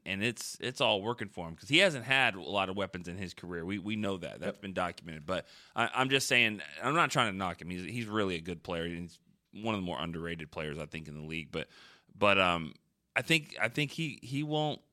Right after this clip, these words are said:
Speaker 1: necessarily, I mean, he'll miss some throws every now and again 'cause he's not, accuracy is not his best thing.
Speaker 2: Yeah. Well, that's the thing about it is, even when he's missing a few throws,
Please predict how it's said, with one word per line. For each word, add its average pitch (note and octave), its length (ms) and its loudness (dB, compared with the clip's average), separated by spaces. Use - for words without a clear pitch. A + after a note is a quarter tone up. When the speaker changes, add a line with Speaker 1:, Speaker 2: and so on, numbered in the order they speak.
Speaker 1:
necessarily, B2 480 0
I - 20 -4
mean, A#2 100 -2
he'll E3 120 4
miss E3 220 2
some C#3 180 -4
throws A#2 380 0
every F#2 200 -2
now F2+ 220 -4
and E2+ 100 -6
again D#2 240 -10
'cause F#2+ 80 -14
he's A#2+ 180 -14
not, B2+ 200 -2
accuracy A#2 520 0
is F#2+ 100 -6
not F#2 160 -4
his F2+ 100 -12
best D#2 440 -8
thing. - 180 -20
Speaker 2:
Yeah. E2 100 -8
Well, C#3 100 8
that's F#3 200 8
the D3+ 80 -10
thing D#3+ 160 2
about B2+ 260 6
it F#2+ 60 -2
is, F#2 300 -2
even C#3 180 0
when D3 80 2
he's B2+ 140 0
missing B2 280 0
a G#2 40 0
few A#2 240 -4
throws, G#2 520 2